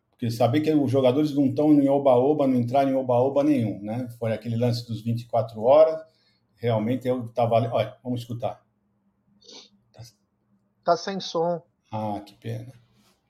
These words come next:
Speaker 2: É.
Speaker 1: Então, é isso que ele tá
Speaker 2: Tá sem
Speaker 1: basicamente,
Speaker 2: som,
Speaker 1: é isso que ele tá falando. Tá pedindo que o pessoal tá bem focado, que o pessoal vai entrar firme, pessoal sabe da importância do jogo. Então, isso pode deixar a gente mais tranquilo, sabendo que eles não tão nesse oba-oba. Vão chegar lá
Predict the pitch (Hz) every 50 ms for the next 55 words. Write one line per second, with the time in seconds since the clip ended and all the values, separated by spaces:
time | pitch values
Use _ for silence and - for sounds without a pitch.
0 | _ _ _ _ - 123 113 117 117 104 101 - 95 120 147 175 185 180 - -
1 | 180 180 180 185 175 175 131 170 156 151 139 147 143 143 143 - 147 143 151 170
2 | 160 151 156 160 151 - - 160 151 156 160 156 - - 160 139 123 113 107 101
3 | 95 95 - - 113 113 - 113 107 120 117 120 117 113 107 101 - - _ _
4 | _ _ _ _ - 117 107 - - 117 110 107 - 113 107 113 123 120 117 -
5 | 139 139 - - 139 143 151 151 147 - - - 127 117 117 117 117 110 113 110
6 | 104 104 110 113 107 - - - - 131 139 147 151 151 151 151 151 - - _
7 | _ _ _ _ _ _ _ - 127 117 117 120 123 113 113 - 151 147 139 127
8 | 123 123 123 123 120 117 120 117 113 - 127 120 117 117 117 110 104 107 101 98
9 | 101 123 135 147 160 156 156 156 156 - - _ _ _ _ _ _ _ _ _
10 | _ _ _ _ _ _ _ _ _ _ _ - 113 117 120 143 143 151 156 156
11 | - - 147 139 139 139 127 117 - 139 127 117 123 127 120 123 123 131 131 120
12 | - 135 123 117 117 120 147 147 147 - - - - 156 143 135 143 143 151 151
13 | 151 147 139 151 147 - 156 151 156 147 - - 151 151 147 147 156 156 139 120
14 | 113 117 113 113 113 113 - - 117 113 113 110 110 117 131 147 151 151 -